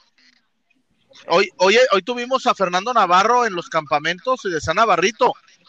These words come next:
contra Pumas, le da, le dimos una pelota mala y él solito la convirtió en gol. José Juan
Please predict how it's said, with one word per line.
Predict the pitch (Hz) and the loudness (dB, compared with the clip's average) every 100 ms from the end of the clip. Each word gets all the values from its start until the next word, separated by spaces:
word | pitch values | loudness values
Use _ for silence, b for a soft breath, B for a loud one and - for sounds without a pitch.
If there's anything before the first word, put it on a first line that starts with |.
| _ _ - | _ _ -6
contra | 160 165 160 151 | -4 0 0 0
Pumas, | - 226 294 359 - - - - - | -2 -4 2 2 2 -4 -8 -20 -10
le | 156 185 | 0 2
da, | 185 233 | 4 2
le | 190 180 | 2 -2
dimos | 220 285 | -2 -6
una | 262 294 | -2 -2
pelota | - 190 226 - 247 | -2 -4 -2 0 0
mala | 220 240 302 320 - - | 2 2 2 0 -4 -10
y | 160 | -4
él | 208 | -2
solito | - 247 233 247 | 0 -2 -2 -2
la | 277 | 0
convirtió | 233 185 160 - 170 | 0 -4 -8 -8 -8
en | 165 | -6
gol. | 156 139 - _ _ _ _ _ _ _ _ _ _ _ _ b b b b b | -6 -6 -10 _ _ _ _ _ _ _ _ _ _ _ _ b b b b b
José | 190 180 185 | -4 -2 -2
Juan | 180 202 | 2 2